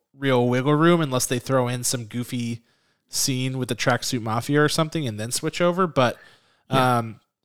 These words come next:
Speaker 1: it's gonna be one of those two things. They either fight it out right there and get to the bottom of it, or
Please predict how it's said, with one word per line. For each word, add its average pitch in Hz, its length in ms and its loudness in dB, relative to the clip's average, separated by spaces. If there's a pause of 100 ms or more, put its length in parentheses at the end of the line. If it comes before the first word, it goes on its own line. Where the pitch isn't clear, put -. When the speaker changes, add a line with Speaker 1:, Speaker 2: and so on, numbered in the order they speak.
(540)
Speaker 1:
it's 156 200 4
gonna 185 200 6
be 165 80 8
one 147 160 6
of 127 80 2
those 113 160 -2
two 113 120 -6
things. 85 300 -8
They 143 80 2
either 135 320 4
fight 156 380 4
it 170 80 2
out 127 360 6
right 131 340 2
there 127 300 4
and 127 220 -8
get 131 140 0
to - 60 -6
the 135 100 0
bottom 123 320 4
of 120 160 2
it, 117 200 -2 (460)
or 120 540 2